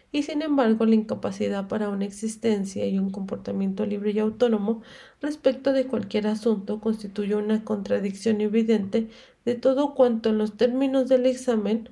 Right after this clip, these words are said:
puede ser pensado de un modo racional y sin patos bajo el rótulo de formación auténtica del espíritu. El objetivo de los institutos de enseñanza media. En las negociaciones sobre la elección del tema,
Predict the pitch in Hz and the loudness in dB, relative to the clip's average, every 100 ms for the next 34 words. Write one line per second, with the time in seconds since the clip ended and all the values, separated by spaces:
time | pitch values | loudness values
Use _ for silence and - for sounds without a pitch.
0 | - - 202 208 196 214 - 214 208 220 | -6 0 0 0 -2 -6 -2 -2 0 -2
1 | 202 196 196 190 190 190 196 214 - 214 | -2 -2 -2 0 0 0 -2 -2 0 0
2 | 208 214 - - - _ 214 214 220 196 | -2 -6 -12 -20 -20 _ -4 0 0 2
3 | 208 247 247 262 220 202 196 196 190 233 | 0 0 4 4 4 -2 -2 -2 4 4
4 | 247 269 254 220 202 - 226 240 262 254 | 4 6 6 6 2 -2 0 2 0 -2
5 | - 262 269 - 214 202 226 220 220 226 | -2 0 0 0 -4 0 0 0 0 0
6 | 220 208 196 240 254 240 - - _ _ | 0 -2 -2 0 2 0 -6 -20 _ _
7 | _ - _ _ - 202 196 220 220 226 | _ -20 _ _ -2 -2 -2 -4 0 4
8 | 240 247 247 247 247 233 254 - 240 247 | 6 8 6 4 0 -4 -4 -4 -2 0
9 | 240 254 247 247 226 214 220 240 254 254 | 2 0 0 0 2 0 -2 4 6 6
10 | 226 - _ _ _ - 208 202 185 196 | 2 -8 _ _ _ -2 -2 -2 -4 -2
11 | 190 214 208 233 240 247 247 233 233 226 | -4 -4 -4 -2 2 4 4 4 4 4
12 | 226 220 240 226 226 226 247 220 220 | 2 2 2 2 2 4 4 4 -2